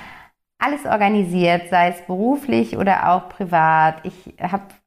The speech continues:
alle möglichen Geburtstags- und Hochzeitsfeiern organisiert. Ich habe zu Hause immer große Feste organisiert. Ich habe es geliebt,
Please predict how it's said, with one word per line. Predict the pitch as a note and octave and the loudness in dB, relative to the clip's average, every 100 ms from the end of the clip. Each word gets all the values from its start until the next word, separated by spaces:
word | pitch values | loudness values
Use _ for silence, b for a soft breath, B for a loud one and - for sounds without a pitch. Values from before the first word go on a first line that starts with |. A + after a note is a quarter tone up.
| - | -6
alle | A#3 | -2
möglichen | A#3 A3+ A3 A3 G#3+ A3 | 0 -2 -4 -4 0 0
Geburtstags- | G#3+ F3+ F3+ F#3 F#3 F3+ F3+ F#3+ - | 2 2 0 0 0 2 2 0 -6
und | F3+ E3 | -10 -4
Hochzeitsfeiern | F#3+ - - - - - F3 E3+ F3 F3+ - | -4 -2 -2 -2 -4 0 2 4 2 0 0
organisiert. | E3+ F3+ F3+ F3+ E3 E3+ D#3 D#3 D#3 D#3 - | 0 2 2 0 0 0 4 4 4 0 -6
Ich | - | -6
habe | F#3 F#3+ B B B | -6 -6 B B B
zu | - G#3+ | -8 -4
Hause | F#3 G3+ A3 G#3 G3+ G3 | 0 0 0 0 2 2
immer | D#3 F#3+ F3+ F3+ | 4 4 4 2
große | F#3 F#3 F#3+ | 2 0 0
Feste | F#3+ F#3 F#3 - | -2 -2 -2 0
organisiert. | D#3+ E3+ F3 E3+ F3+ E3 | 2 2 0 -2 -2 -2
Ich | F#3+ | -4
habe | G3 | -8
es | - | -6
geliebt, | G3+ A3 A3 - | -4 -2 -4 -10